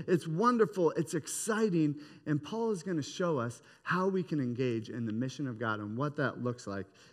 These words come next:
as we're seeking to follow him. So you can open up with me to Colossians chapter one.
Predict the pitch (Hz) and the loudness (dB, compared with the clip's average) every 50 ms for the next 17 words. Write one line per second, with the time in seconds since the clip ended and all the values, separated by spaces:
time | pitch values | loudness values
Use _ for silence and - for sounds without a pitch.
0 | - - 120 117 104 107 110 104 104 - - 131 113 - 123 110 107 - - 107 | -12 -6 -6 -4 -4 -4 -6 -6 -6 -2 -2 -2 -2 -2 -4 -6 -6 -6 -4 -4
1 | 104 104 113 104 95 95 - 135 131 160 160 - 165 147 - 147 143 - 151 135 | -4 -4 -4 -6 -6 -4 -2 2 2 2 4 2 2 2 2 0 0 2 2 2
2 | 139 127 120 - - 117 127 120 - 123 113 101 98 98 - - _ _ _ _ | 2 2 0 -2 -4 -4 -4 -2 -2 -2 -2 -2 -4 -6 -10 -18 _ _ _ _
3 | _ - - 147 123 - - 131 127 123 123 123 120 - 117 104 101 - - - | _ -2 2 2 2 2 0 0 2 2 2 2 0 -2 -4 -6 -6 -6 -6 -4
4 | 139 123 113 - 127 117 113 113 110 101 98 98 98 | -2 -2 -2 0 -2 -2 -2 0 -2 -2 -4 -6 -10